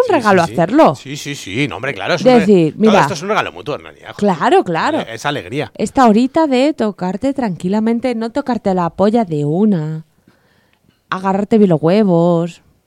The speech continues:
Speaker 2: bien.
Speaker 1: Muy bien, eh, ¿qué estáis viendo? No tenemos unos buenos masajismos, ¿no?
Speaker 2: No.
Speaker 1: Buen masajismo, eh, regalo de... que a mí me gusta. Masaje erótico festivo, no necesariamente muy erótico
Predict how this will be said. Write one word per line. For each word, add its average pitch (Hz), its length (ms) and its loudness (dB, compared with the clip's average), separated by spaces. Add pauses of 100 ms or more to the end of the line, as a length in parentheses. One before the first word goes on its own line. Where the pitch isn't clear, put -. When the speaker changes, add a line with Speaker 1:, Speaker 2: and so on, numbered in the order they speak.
(260)
Speaker 2:
bien. 180 400 -6 (1300)
Speaker 1:
Muy 170 120 -2
bien, 160 260 -4
eh, 143 680 -2 (200)
¿qué 180 80 -10
estáis 170 220 -4
viendo? 185 360 -6
No 151 260 -2
tenemos 175 720 -4
unos 139 260 -6
buenos 135 220 -8
masajismos, 120 640 -14
¿no? 170 240 -12 (460)
Speaker 2:
No. 262 320 4 (440)
Speaker 1:
Buen 165 220 4
masajismo, 127 580 -6 (200)
eh, 131 220 -4
regalo 143 340 2
de... 131 420 -4
que 143 100 -8
a 127 60 -4
mí 135 120 -4
me 131 80 -2
gusta. 113 360 -6 (720)
Masaje 170 520 -2
erótico 196 340 0
festivo, 208 640 -6
no 165 340 0
necesariamente 151 1120 -6
muy 156 260 0
erótico 175 480 -6